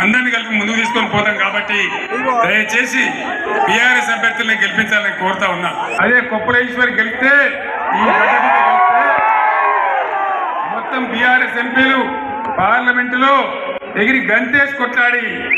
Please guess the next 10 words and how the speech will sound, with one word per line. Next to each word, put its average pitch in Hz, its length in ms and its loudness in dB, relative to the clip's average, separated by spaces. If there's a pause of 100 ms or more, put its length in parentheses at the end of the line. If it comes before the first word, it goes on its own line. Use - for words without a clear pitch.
(200)
పీక 269 260 2
పట్టుకొని, 247 360 0
"బిడ్డ - 240 0
మా 233 300 0
సింగరేణి 220 360 2
ఎట్లా 226 180 0
ముంచుతామని" 214 400 0
చెప్పి 208 220 -2
కొట్లాడతారు - 1300 2
తప్ప 539 460 0